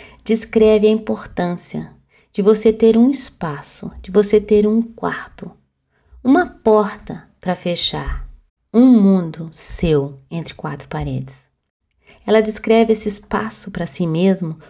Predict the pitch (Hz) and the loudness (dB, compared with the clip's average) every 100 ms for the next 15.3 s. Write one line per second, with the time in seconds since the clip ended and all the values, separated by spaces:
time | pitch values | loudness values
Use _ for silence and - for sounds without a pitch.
0 | _ - 208 196 196 196 202 202 - 226 | _ 0 2 4 4 4 2 0 2 4
1 | 233 - 180 165 160 - _ 175 175 175 | 4 0 -2 -2 -6 -12 _ -2 -2 0
2 | 165 160 - 160 165 160 156 160 151 147 | -2 -4 -4 -6 -4 -6 -6 -8 -8 -10
3 | - - - _ _ _ _ _ _ _ | -12 -18 -20 _ _ _ _ _ _ _
4 | _ _ _ _ _ _ _ _ 208 240 | _ _ _ _ _ _ _ _ -4 -2
5 | 247 254 233 208 208 202 160 - - 180 | 2 2 2 2 2 0 -4 -6 -4 -4
6 | 165 - _ _ _ _ 254 285 277 190 | -6 -16 _ _ _ _ 4 4 4 0
7 | - 196 196 160 - 208 202 - 330 311 | 2 0 0 -4 -4 -2 -2 0 2 4
8 | 208 190 190 175 165 - _ 190 196 190 | 2 2 2 2 -4 -14 _ 0 2 4
9 | 190 190 190 - 196 185 - - 285 359 | 2 2 0 -2 -2 -2 -6 -2 0 0
10 | 359 - - 202 - 180 151 139 131 - | -2 -4 0 0 0 0 0 -2 -6 -10
11 | - _ _ _ _ _ _ _ 220 233 | -18 _ _ _ _ _ _ _ 4 6
12 | 233 233 202 175 190 208 208 196 156 135 | 6 4 0 2 2 4 2 0 -2 -6
13 | 131 - _ _ _ _ _ _ _ _ | -10 -14 _ _ _ _ _ _ _ _
14 | - 226 240 370 240 196 165 196 190 165 | 2 6 8 6 2 0 2 2 2 0
15 | 170 - - | -10 -16 -20